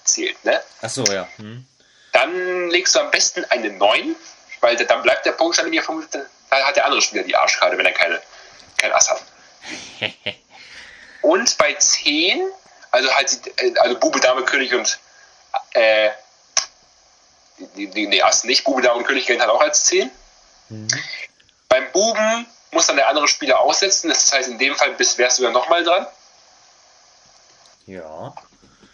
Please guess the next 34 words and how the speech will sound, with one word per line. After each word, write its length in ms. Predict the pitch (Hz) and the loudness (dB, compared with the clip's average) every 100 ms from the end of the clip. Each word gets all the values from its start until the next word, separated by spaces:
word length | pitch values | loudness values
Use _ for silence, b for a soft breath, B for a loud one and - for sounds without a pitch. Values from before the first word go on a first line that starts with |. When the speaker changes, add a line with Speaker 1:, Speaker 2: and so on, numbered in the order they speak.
| _ - | _ 0
Speaker 1:
Und, 380 | 143 143 - 262 - - | 2 2 -2 -8 -4 0
äh, 320 | - 135 - | 4 4 2
die 160 | 277 277 | -2 -2
zehn, 480 | - 240 214 277 | 0 2 0 -2
wenn 80 | 220 | 0
du 80 | 170 | 0
die 80 | 165 | 2
normale 340 | 156 208 247 - | 4 4 2 0
zehn 220 | - 190 | -2 -2
legst, 240 | 135 175 | 0 0
dann 80 | - | 0
kannst 200 | - - | 0 -2
du 60 | 170 | -2
plus 540 | - - 226 - - | -2 0 2 0 0
zehn 220 | - 220 | 0 2
oder 120 | 214 | 2
minus 260 | 196 202 185 | 2 2 2
zehn 200 | - - | 0 0
machen. 220 | - - | -2 0
Das 140 | 196 - | 0 2
heißt, 260 | 190 - | 2 0
du 60 | - | 0
kannst 220 | 175 208 | 2 2
halt 100 | 143 | 2
also 140 | 139 | 4
auch 100 | 131 | 2
halt 140 | - - - - | 2 -2 -4 -2
in 260 | 127 123 B B B B _ - | -4 -6 B B B B _ -16
die 180 | 120 123 | -2 0
aktuelle 260 | - 135 | 2 0
Summe 380 | 127 165 170 151 - _ _ _ _ _ _ | 2 2 2 0 -6 _ _ _ _ _ _
auf 240 | - - - | 0 0 2
zehn 420 | - 143 143 143 - _ _ _ - | 0 0 -2 -8 -16 _ _ _ -14
verringern. 600 | - - 117 123 85 | -8 -2 0 2 0